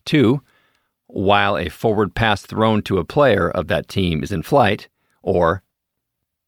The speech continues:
three, during a loose ball if a player of that team last had player possession, or four, when the team is next to snap the ball or free kick the ball. C,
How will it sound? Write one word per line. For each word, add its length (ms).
three, 500
during 300
a 60
loose 240
ball 440
if 120
a 60
player 400
of 120
that 240
team 460
last 380
had 200
player 220
possession, 640
or 360
four, 540
when 140
the 80
team 460
is 200
next 460
to 140
snap 320
the 100
ball 440
or 160
free 220
kick 220
the 80
ball. 340
C, 420